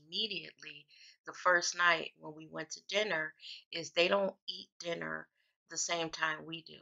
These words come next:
They have something almost like a siesta where everything shuts down, and they eat dinner late, like eight or nine.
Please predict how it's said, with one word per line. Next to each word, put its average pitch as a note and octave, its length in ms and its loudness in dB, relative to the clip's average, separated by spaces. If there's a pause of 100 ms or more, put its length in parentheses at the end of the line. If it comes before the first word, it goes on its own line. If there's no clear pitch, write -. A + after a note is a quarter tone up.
(460)
They E3 160 6
have F#3+ 240 8
something F3+ 380 -2 (120)
almost E3 400 -2
like D#3 180 2 (100)
a - 20 -10
siesta E3+ 720 2
where F3 180 0
everything E3 680 -4 (320)
shuts - 440 4
down, E3 520 2 (380)
and E3 360 4
they E3+ 340 2
eat E3+ 220 -20 (160)
dinner D#3+ 420 0 (160)
late, D#3+ 360 -4 (100)
like D3+ 260 -4 (140)
eight E3 200 -4
or D#3 140 2
nine. D#3 460 0